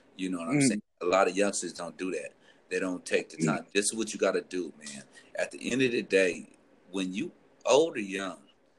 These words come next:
Speaker 1: take the time to get to know these people, man. And you will waste less time in the long run because – you don't wanna get caught up in a situation where you done been with a person after a while. You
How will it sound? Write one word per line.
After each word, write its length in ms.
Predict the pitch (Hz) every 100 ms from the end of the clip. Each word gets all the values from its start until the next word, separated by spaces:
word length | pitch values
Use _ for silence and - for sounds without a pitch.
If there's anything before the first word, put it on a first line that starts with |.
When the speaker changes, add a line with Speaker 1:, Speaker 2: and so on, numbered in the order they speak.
| _ _ -
Speaker 1:
take 280 | 147 -
the 100 | -
time 480 | 107 - 110 107 98 -
to 120 | 87
get 200 | 95 -
to 120 | 80
know 300 | 82 98 127
these 200 | 107 92
people, 320 | - 87 - 76
man. 180 | 80 85
And 100 | 82
you 280 | 95 196 147
will 180 | 104
waste 380 | 85 107 107 -
less 260 | 90 113 -
time 560 | - - - - 110 - - - -
in 360 | - 98 101 95
the 120 | 98
long 480 | 95 95 110 139 110
run 320 | 90 85 - - _ -
because – 480 | 98 117 95 90 - - - -
you 120 | 131
don't 140 | 139
wanna 160 | 135 127
get 180 | 107 107
caught 180 | 113 104
up 140 | -
in 80 | 98
a 40 |
situation 540 | - 95 85 92 98 90
where 100 | 95
you 80 | 92
done 80 | 87
been 160 | 92
with 100 | 87
a 40 | -
person 280 | 90 - 90
after 140 | 82
a 40 |
while. 180 | 85 85
You 180 | 82 92